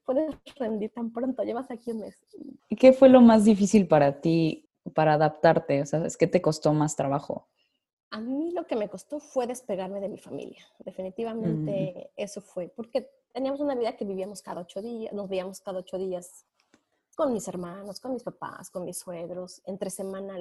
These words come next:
Speaker 1: mi hijo una vez por semana la cuidaban sus abuelos. Entonces, pues teníamos esa cercanía de reunirnos. Al momento de
Speaker 2: Sí.
Speaker 1: verme sola fue lo más,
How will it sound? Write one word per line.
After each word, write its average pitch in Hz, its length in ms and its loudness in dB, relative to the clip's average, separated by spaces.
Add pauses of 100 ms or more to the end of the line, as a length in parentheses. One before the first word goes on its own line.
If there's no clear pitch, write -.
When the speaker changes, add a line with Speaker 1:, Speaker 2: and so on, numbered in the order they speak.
(160)
Speaker 1:
mi 190 220 -10
hijo 180 180 -12
una 180 240 -10
vez 180 120 -14
por 190 140 -12
semana 180 380 -10
la 180 100 -12
cuidaban 170 320 -12
sus - 180 -18
abuelos. 214 800 -12
Entonces, 262 540 -10 (640)
pues 262 140 -4
teníamos 294 380 0
esa 277 180 -8
cercanía 202 420 -10
de 202 220 -8
reunirnos. 196 680 -8 (500)
Al 190 120 -8
momento 208 340 0
de - 100 0
Speaker 2:
Sí. 190 40 -2
Speaker 1:
verme 214 320 -4
sola 220 320 -8
fue 226 260 -8
lo 214 80 -10
más, - 640 -16